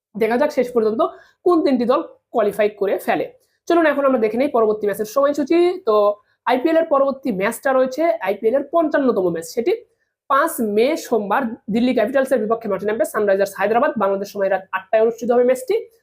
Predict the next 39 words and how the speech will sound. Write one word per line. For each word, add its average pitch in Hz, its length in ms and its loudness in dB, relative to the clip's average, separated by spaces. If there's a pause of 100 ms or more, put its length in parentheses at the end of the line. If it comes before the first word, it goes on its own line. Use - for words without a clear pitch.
(260)
আর 196 180 2
ভারতীয় 208 280 0
সময় 285 200 0
সন্ধ্যা 208 220 0
সাতটা 202 240 -4
তিরিশ 208 280 -2 (180)
মিনিটে। 196 380 0 (880)
এরপর 359 280 2
যদি 277 140 2
আমরা 247 140 0
সেরা 240 260 0
খেলোয়াড়দের 233 380 0
তালিকা 214 200 0
দেখি, 220 240 -2 (120)
তাহলে 202 240 -2 (140)
অরেঞ্জ 262 220 0
ক্যাপের 254 260 0
লড়াই 208 200 2
পাঁচ 208 240 -6
নম্বরে 208 260 -2
জশ 196 260 -2
বাটলার, 240 340 -2
চারশো 220 240 -2
সত্তর 247 400 0
রান 262 120 2
করেছেন 262 400 0
দশ 233 200 0
ম্যাচে। 262 240 -2 (400)
চার 247 180 0
নম্বরে 254 220 2 (100)
যশস্বী 269 420 0
জয়সওয়াল, 277 400 0 (180)
বারো 202 240 0
ম্যাচে 254 280 -2
চারশো 220 280 -6
তিয়াত্তর 247 340 -2
রান 180 120 -2
করেছেন। 175 320 -10 (680)
এরপর 339 300 2